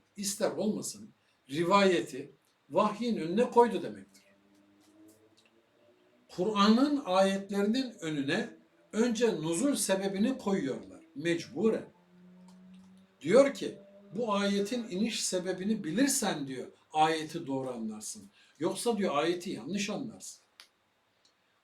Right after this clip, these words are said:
Ayeti anlamayı nereye bağladı dostlar? Bir rivayete. Ayetin nuzul sebebi,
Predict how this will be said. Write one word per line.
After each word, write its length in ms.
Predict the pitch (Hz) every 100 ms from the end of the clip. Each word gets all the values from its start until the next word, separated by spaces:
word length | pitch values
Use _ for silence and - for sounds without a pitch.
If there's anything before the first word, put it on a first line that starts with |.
| -
Ayeti 440 | 180 247 277 -
anlamayı 640 | 165 165 196 233 240 165
nereye 340 | 143 220 269 156
bağladı 420 | 135 113 110 113
dostlar? 480 | 104 - 170 220 - _ _ _ _ _ _ _ -
Bir 220 | 202 220
rivayete. 680 | 139 123 127 127 - 110 - _ _ _ _ _ _ _ _ _ _ _
Ayetin 680 | 143 147 143 139 - 220 165
nuzul 360 | 143 117 185 196
sebebi, 600 | - 120 101 - -